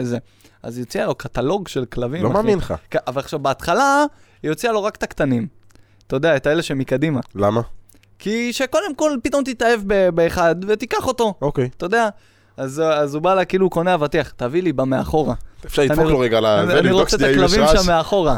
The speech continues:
Speaker 1: שם מלמטה. תביא לי את הכלבים שלה מלמטה, ש-
Speaker 2: <laughs> אני רוצה את התוקף הארוך.
Speaker 1: <laughs> אלה שאת לא מראה לכל אחד. תוציאי לי את החומר הטוב מאחורה. אתה יודע, זה היה מצחיק.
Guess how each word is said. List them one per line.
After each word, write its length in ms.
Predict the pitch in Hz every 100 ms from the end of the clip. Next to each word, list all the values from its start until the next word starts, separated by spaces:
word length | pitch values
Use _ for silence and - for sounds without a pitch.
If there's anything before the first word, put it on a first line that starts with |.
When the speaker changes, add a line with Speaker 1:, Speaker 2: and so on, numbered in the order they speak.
| -
Speaker 1:
שם 240 | - 151
מלמטה. 460 | 170 170 196 185 131 - -
תביא 220 | 147 196
לי 80 | 185
את 100 | 175
הכלבים 440 | 151 175 170 190
שלה 320 | - 185 170
מלמטה, 540 | 175 175 170 190 185 151
ש- 60 | 165 196
Speaker 2:
<laughs> 100 | 151
אני 100 | 175
רוצה 160 | 180
את 80 | -
התוקף 360 | 165 147 - 147
הארוך. 460 | 156 175 160 - - - 302
Speaker 1:
<laughs> 340 | - - 156
אלה 260 | 165 196 214
שאת 220 | 202 208
לא 100 | 226
מראה 220 | 240 226
לכל 320 | 208 190 185 170
אחד. 260 | 170 156 - - -
תוציאי 320 | 165 190 208
לי 100 | 196
את 40 | 190
החומר 380 | 185 202 196
הטוב 260 | 175 185 180
מאחורה. 440 | 165 151 170 175 147 - 139 143
אתה 100 | -
יודע, 280 | 147 160 151 107 98 139
זה 60 |
היה 100 | 143
מצחיק. 300 | 143 - 120